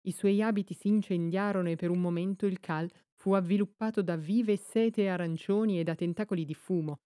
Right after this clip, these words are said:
grigi e densi. Le labbra di Daenerys si dischiusero, trattenne il fiato.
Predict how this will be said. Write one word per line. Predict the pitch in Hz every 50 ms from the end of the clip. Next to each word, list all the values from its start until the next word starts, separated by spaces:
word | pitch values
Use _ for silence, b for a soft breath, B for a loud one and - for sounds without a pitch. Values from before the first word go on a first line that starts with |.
| _ _ _ -
grigi | - 196 226 247 254 240 226 240 240 214
e | 190 180
densi. | 160 147 143 147 147 - - - 151 - _ _ _ _ _ _ _ _ _ _ _ _ _ _ _ _ _
Le | - 196 202
labbra | 214 220 220 202 214 202
di | 175 180 165
Daenerys | 175 170 170 170 160 151 156 151 - - 170
si | - -
dischiusero, | 165 156 - - _ - 175 170 165 151 160 151 156 160
trattenne | - 185 180 - - 208 202 190
il | 175 -
fiato. | - - 175 165 160 - -